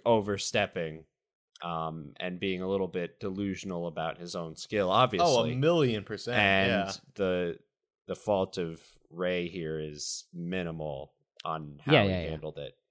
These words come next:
Speaker 2: No, absolutely not. I t-, is there a real column in a newspaper where just a random local old guy
Speaker 3: <laughs>
Speaker 2: is, uh,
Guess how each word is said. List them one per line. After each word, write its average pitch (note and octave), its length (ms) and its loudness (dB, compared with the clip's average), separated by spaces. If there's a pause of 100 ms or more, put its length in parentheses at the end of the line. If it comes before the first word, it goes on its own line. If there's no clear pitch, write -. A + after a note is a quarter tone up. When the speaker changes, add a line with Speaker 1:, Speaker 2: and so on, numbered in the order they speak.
(100)
Speaker 2:
No, C3 240 -2
absolutely D#3 440 -4
not. B2 120 -4 (240)
I F#3 460 2
t-, - 100 -14 (680)
is F4 380 4
there A3+ 400 4
a E3+ 100 4
real F3 400 0
column C3+ 500 2 (120)
in D3+ 140 -2
a D3+ 60 0
newspaper D3 640 -2
where B2 120 -4
just D#3 220 -6
a C#3 40 2
random D3+ 540 -2
local C#3+ 320 -2 (100)
old - 200 6
guy A#2+ 320 6 (440)
Speaker 3:
<laughs> F3 100 -4 (600)
Speaker 2:
is, C3+ 460 0
uh, B2 440 6